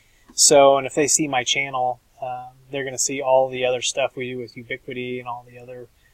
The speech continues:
products. So it shouldn't be too difficult for them to understand what we're asking for. So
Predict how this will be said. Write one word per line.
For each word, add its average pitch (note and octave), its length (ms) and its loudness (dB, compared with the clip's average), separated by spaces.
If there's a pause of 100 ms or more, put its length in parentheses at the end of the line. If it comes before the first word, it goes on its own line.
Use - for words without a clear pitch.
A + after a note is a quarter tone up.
(160)
products. C3+ 460 6
So B2+ 520 2
it C#3 220 -8
shouldn't C#3+ 280 -4
be C3 100 -6
too C#3+ 160 -6
difficult C3 400 -4
for B2+ 120 -14
them B2 160 -12
to B2 40 -8
understand A#2+ 440 -10
what A#2+ 120 -14
we're A#2+ 100 -12
asking B2+ 360 -4
for. - 180 -20 (440)
So C3 640 6